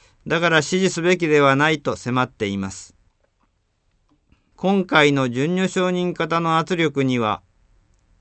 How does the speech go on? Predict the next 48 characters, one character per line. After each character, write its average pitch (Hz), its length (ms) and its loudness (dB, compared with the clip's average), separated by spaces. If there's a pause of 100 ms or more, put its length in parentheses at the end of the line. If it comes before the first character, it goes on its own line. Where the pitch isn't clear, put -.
(260)
前 156 260 2
田 180 160 2
利 180 120 -2 (280)
家 147 120 2
の 135 100 -2
政 180 360 -2
治 208 60 -2
力 165 240 -2
が 120 140 -2
加 - 160 -8
わ 131 260 2
っ 117 60 -6
て 117 180 -2
い 113 100 -4
ま 104 120 -6
す。 - 220 -20 (1120)
利 143 80 -4 (280)
家 175 160 6
は 123 220 4
秀 165 360 0
吉 180 120 -10
政 180 280 0
権 139 240 0
の 131 140 -2
五 123 160 -2
大 165 300 0
老 170 180 0
の 160 160 -2
一 147 180 -2
人 139 140 -2
で 110 140 0
あ 104 120 -4
り、 95 160 -12 (1040)
門 156 320 -2
徒 156 160 0
は 143 280 4
従 156 320 -4
わ 160 220 2
ざ 160 160 2
る 139 140 2
を 120 120 2
得 120 100 0
ま 143 140 0
せ 147 180 -4
ん 131 80 -2
で 104 140 -4
し - 100 -14
た。 71 180 -16